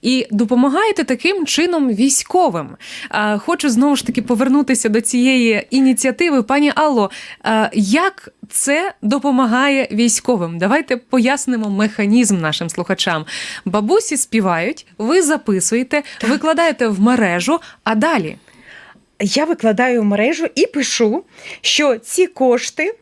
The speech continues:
Speaker 2: які вони донатять, е, ідуть на дрон моєму відеооператору Тимофію Гур'єву, який знімав зі мною авторські проекти "Сніданок туриста" та "Віз без віз". А люди, знаючи мене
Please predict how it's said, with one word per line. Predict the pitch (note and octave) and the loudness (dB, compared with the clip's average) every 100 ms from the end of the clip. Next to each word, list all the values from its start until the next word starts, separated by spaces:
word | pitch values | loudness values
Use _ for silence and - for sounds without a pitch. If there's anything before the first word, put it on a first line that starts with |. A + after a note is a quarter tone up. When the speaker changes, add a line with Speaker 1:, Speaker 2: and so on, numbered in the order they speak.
| _ _ _ - | _ _ _ -4
Speaker 2:
які | A#3+ B3 B3 | -4 -2 -2
вони | A3 A3+ A3+ | 0 2 2
донатять, | G#3+ A3 C#4+ G#4 G4 - - - _ A#3+ | 2 2 0 0 -4 -6 -20 -20 _ 0
е, | B3 A#3+ | 0 0
ідуть | B3 G#3+ D4+ A#4+ - | -2 0 0 0 -4
на | A#3 C4 B3 | 0 0 2
дрон | A3 C4 D#4+ G#4+ - _ - | 2 2 2 0 -8 _ -2
моєму | A#3+ A#3+ C4+ F4 C#4+ | 2 2 2 0 -2
відеооператору | G#3 A3 G#3 A3 G#3 G#3+ G#3 A3 D4+ E4+ G#4 _ _ _ _ | -2 0 2 2 2 2 2 2 -2 -4 -6 _ _ _ _
Тимофію | - A#3 A3 C4+ D#4+ | 0 0 0 2 2
Гур'єву, | A#3+ G3+ F3 F3 F#3 | 2 0 -2 -8 -6
який | A3 A3 C4+ | -4 0 0
знімав | G#3+ A3+ G#3+ G#3 G#3 - | 2 4 4 2 -2 -10
зі | G3 | -2
мною | G#3+ G#3 G3+ | 0 2 2
авторські | G3+ G3 F3+ G#3+ | -2 -2 -4 -4
проекти | G3+ G3+ G3 G3 F#3 | -2 0 -2 -4 -6
"Сніданок | - G#3 G3+ G3 | -2 0 0 -2
туриста" | G3+ G3+ D#4 B3 | -2 -2 -2 -2
та | G#3+ G3 G3 | -2 -2 -2
"Віз | F#3+ A#3 | -2 0
без | G#3+ A3 G#3 | 0 0 0
віз". | F#3+ F#3 - - - - - - - - - - - | -2 -4 -10 -16 -12 -10 -8 -10 -10 -14 -18 -10 -2
А | A#3 A3+ G#3+ G#3 - _ | 2 2 0 -4 -20 _
люди, | A3+ E4 E4 D#4+ - | 2 2 4 0 0
знаючи | A#3 D4 D4+ - | 0 2 2 2
мене | C4 B3 A#3 A#3 | 2 2 2 0